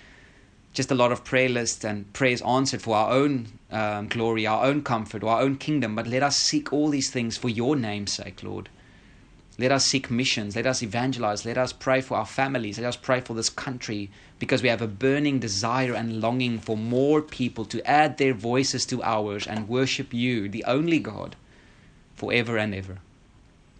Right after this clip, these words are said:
Oh Lord, please burden our hearts for the lost. Please humble the lost, humble proud sinners, humble those who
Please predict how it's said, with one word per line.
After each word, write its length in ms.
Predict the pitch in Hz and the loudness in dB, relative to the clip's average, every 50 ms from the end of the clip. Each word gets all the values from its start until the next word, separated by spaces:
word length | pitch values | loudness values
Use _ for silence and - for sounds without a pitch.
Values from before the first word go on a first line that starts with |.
| - - - | -20 -10 -6
Oh 80 | 113 | -4
Lord, 260 | 117 113 113 113 110 - | -2 0 0 -2 -2 -4
please 300 | - 131 127 127 120 101 | -2 0 0 0 0 0
burden 320 | 98 107 110 113 110 104 | -2 0 0 0 0 0
our 140 | 107 104 101 | -2 -2 -4
hearts 280 | 95 104 104 101 - | -4 -6 -8 -6 -8
for 120 | - - 107 | -8 -8 -6
the 100 | 95 101 | -6 -4
lost. 460 | 98 98 95 95 95 - - - - - _ - - - - - - - - - - - - - | -4 -2 -2 -4 -4 -6 -10 -10 -14 -20 _ -20 -20 -20 -20 -20 -20 -20 -20 -20 -20 -20 -20 -10
Please 380 | - 135 135 135 131 123 117 | -2 2 4 4 4 2 0
humble 520 | - - 120 127 139 147 143 131 117 104 - - - - - - | 0 0 0 2 4 4 4 4 2 -2 -8 -16 -18 -20 -16 -4
the 80 | - 120 | -2 0
lost, 400 | 113 104 104 101 95 - - - | 2 2 2 2 0 -2 -8 -12
humble 560 | - - 123 127 139 139 151 147 143 135 139 - | -6 -2 0 0 4 4 4 4 4 2 -4 -10
proud 480 | - - 151 139 135 135 131 131 123 | -4 0 2 2 4 4 2 2 2
sinners, 440 | - - - 117 107 104 101 98 104 | 0 0 0 0 -2 -4 -6 -4 -2
humble 260 | 117 131 143 156 151 | 0 0 2 2 0
those 400 | 120 123 123 135 135 131 123 117 | 2 2 2 2 2 2 0 0
who 180 | 117 117 113 | -2 -2 -2